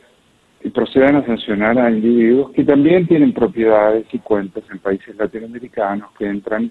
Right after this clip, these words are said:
salen, y que además, eh,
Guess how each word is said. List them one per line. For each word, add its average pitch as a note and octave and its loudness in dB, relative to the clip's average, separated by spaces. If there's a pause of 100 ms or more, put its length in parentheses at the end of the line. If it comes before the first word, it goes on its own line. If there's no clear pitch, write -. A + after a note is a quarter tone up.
salen, A2 -2 (640)
y D3+ -2
que - -2
además, F#3+ 2 (540)
eh, C3 0